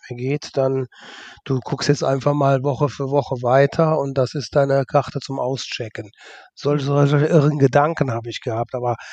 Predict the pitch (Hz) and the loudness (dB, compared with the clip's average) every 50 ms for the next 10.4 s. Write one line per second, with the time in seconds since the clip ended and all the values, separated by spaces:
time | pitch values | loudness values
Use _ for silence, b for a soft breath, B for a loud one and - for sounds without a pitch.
0 | B B - - 143 143 160 170 170 - - 151 - - - 139 127 127 131 131 | B B 0 0 2 2 2 2 4 4 2 2 0 0 0 0 2 4 4 2
1 | 131 - - 147 139 131 123 127 123 - - 139 139 139 135 143 151 143 - 143 | 2 2 0 -2 -2 0 -2 -4 -6 -2 2 2 2 4 4 2 2 2 0 0
2 | 139 139 143 147 139 - - 127 127 123 120 127 127 127 127 117 - - 139 131 | 2 2 2 2 0 0 -2 -2 -2 0 0 0 2 2 0 -2 -2 -2 -2 -2
3 | 123 - - - - B B B B B B B B B _ - 131 127 147 139 | -2 -6 -10 -14 -14 B B B B B B B B B _ -6 -4 -2 -2 -4
4 | 131 131 131 123 131 127 131 139 151 143 - - 170 156 156 147 143 139 135 131 | -4 -4 -6 -4 -2 -2 -2 -2 -2 -2 0 0 0 0 0 -2 -2 -4 -6 -8
5 | - - 139 - - - 135 135 131 131 131 123 123 127 120 123 135 - 131 135 | -8 -8 -10 -6 -2 -2 -2 0 0 -2 -2 -2 -4 -6 -8 -8 -6 -6 -4 -6
6 | 123 - - 151 139 131 139 143 143 139 - - 139 139 151 147 135 127 135 127 | -6 -2 -2 0 2 4 4 4 2 2 -2 -6 -8 -8 -8 -6 -6 -6 -6 -6
7 | - B B B B B B B B B - 131 - - 143 - 156 131 120 147 | -8 B B B B B B B B B -4 -2 0 0 0 -2 -2 -4 -2 -2
8 | 131 131 123 - - 123 110 113 131 143 139 - - 143 120 - - 123 120 127 | -2 -2 -4 -6 -8 -10 -6 -4 -4 -4 -2 -2 -4 -4 -4 -6 -8 -10 -8 -8
9 | 110 - - 143 143 143 131 - - 143 123 - 147 - 143 143 147 135 120 113 | -6 -2 2 4 4 4 4 4 0 -2 -2 -2 -4 -4 -2 -4 -4 -4 -6 -6
10 | 104 - - - 107 107 107 110 107 | -8 -12 -10 -10 -10 -10 -10 -14 -18